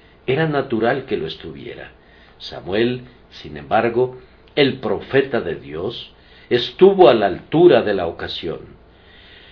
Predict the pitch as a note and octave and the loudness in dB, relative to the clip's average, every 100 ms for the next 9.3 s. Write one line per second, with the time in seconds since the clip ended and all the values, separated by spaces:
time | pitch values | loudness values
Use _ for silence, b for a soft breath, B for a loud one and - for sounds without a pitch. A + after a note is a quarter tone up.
0 | b b - _ - _ - D3+ B2+ A#2 | b b -20 _ -20 _ -4 0 2 0
1 | A2 A2+ A2 G#2+ E3 F#3+ - C3 B2 G#2 | -2 -4 0 6 6 6 2 -2 0 -2
2 | - C3+ C3+ A2+ A#2 A#2 G#2+ F#2+ D#2 C#2 | 0 2 2 2 -2 -2 -4 -4 -8 -12
3 | - - - b b b - C3+ A3 - | -14 -20 -20 b b b -6 0 0 2
4 | D3 C#3 - A#2+ A2 A2 G2+ - B2+ B2 | 2 2 2 -2 0 -2 -2 2 4 4
5 | A#2 B2 A#2+ A#2 - G2 - A#2+ A2+ G#2+ | 2 2 4 4 0 -6 -6 -6 -4 -4
6 | - G2+ A2+ B2 A#2 A2 - - - - | -4 -4 -4 -2 -2 -4 -10 -10 -6 -4
7 | B2 - F#2+ E2 D#2+ F2+ E2 D#2 G2 - | -6 -6 -6 -6 -8 -8 -8 -10 -14 -14
8 | A2 C3+ C3 b b - G#2 F2+ E2 D#2 | -12 -10 -12 b b -16 -12 -10 -8 -8
9 | D#2 D#2 A2 | -8 -8 -8